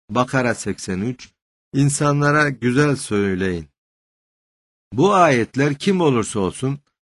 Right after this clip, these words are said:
hangi inanca sahip bulunursa bulunsun, muhataplarına karşı Müslümanların davet usul ve usluplarını belirler.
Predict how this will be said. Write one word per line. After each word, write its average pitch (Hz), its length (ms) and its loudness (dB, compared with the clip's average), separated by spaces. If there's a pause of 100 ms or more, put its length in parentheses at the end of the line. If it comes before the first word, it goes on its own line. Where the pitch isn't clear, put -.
(160)
hangi 185 460 2
inanca 127 480 0
sahip 120 480 0
bulunursa 117 560 -2
bulunsun, 87 540 -6 (380)
muhataplarına 123 920 0
karşı 107 320 -6
Müslümanların 92 920 -6 (380)
davet 113 520 2 (160)
usul 120 560 -2
ve 107 120 -2
usluplarını 95 840 -6
belirler. 82 480 -8